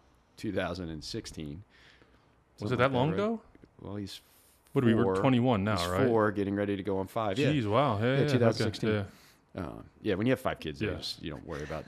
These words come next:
Speaker 2: <laughs>
Speaker 1: date of births. It's like,
Speaker 2: Yeah.
Speaker 1: whatever.
Speaker 2: You,
Speaker 1: You know,
Speaker 2: you keep
Speaker 1: it's,
Speaker 2: s-
Speaker 1: it's the one between the big one and the little
Speaker 2: and
Speaker 1: one.
Speaker 2: you keep a
Speaker 1: Like,
Speaker 2: spreadsheet.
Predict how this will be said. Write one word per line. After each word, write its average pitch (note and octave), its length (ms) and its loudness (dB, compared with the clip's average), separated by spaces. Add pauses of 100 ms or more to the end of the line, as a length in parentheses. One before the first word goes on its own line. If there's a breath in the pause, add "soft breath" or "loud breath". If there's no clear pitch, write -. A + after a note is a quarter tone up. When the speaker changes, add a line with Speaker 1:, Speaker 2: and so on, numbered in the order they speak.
(120)
Speaker 2:
<laughs> - 160 -12
Speaker 1:
date F2 160 -2
of D2+ 60 -8
births. D2+ 280 -8
It's - 160 -8
like, B1 160 -10
Speaker 2:
Yeah. G2 120 -2
Speaker 1:
whatever. - 280 -10 (220)
Speaker 2:
You, B2 100 -8
Speaker 1:
You C#3 200 -2
know, C#3 60 4
Speaker 2:
you A#2+ 60 6
keep - 140 2
Speaker 1:
it's, - 180 0
Speaker 2:
s- - 80 -10
Speaker 1:
it's D3+ 200 -2
the D#3 100 4
one B2+ 300 6
between A2+ 320 0
the G#2+ 80 0
big A2 200 2
one G#2+ 160 0
and F#2 120 -2
the F2+ 40 -4
little F2+ 200 -2
Speaker 2:
and - 60 -6
Speaker 1:
one. B2 80 6
Speaker 2:
you B2 100 8
keep A#2+ 140 2
a - 20 -6
Speaker 1:
Like, - 80 -4
Speaker 2:
spreadsheet. A2+ 500 0